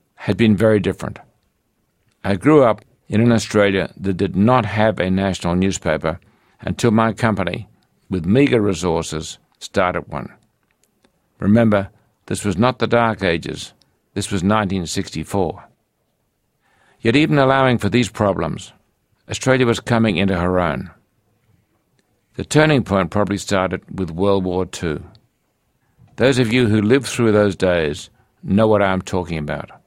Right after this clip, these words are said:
When Singapore fell, I was ten years old. I remember how worried we all were for the Australians who were taken prisoner. I also remember when General MacArthur arrived in Australia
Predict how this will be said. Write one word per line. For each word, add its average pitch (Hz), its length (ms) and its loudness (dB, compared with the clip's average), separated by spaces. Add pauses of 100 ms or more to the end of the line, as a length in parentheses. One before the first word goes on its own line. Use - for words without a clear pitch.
(840)
When 104 140 -2
Singapore 107 560 0
fell, 90 460 0 (320)
I - 80 -2
was 98 180 -2
ten 120 320 0
years 104 200 0
old. 90 380 -2 (920)
I - 60 -6
remember 123 280 4
how 107 200 0
worried 107 480 0
we 92 180 -2
all 113 220 2
were 107 480 2
for 95 100 -10
the 101 120 0
Australians 98 580 0
who 95 80 -2
were 92 60 -2
taken 95 340 0
prisoner. 90 420 -2 (1400)
I 101 60 0
also 135 300 4
remember 98 540 2 (260)
when 101 180 2
General 127 260 4
MacArthur 113 540 0
arrived 110 420 2
in 110 120 2
Australia 117 600 -2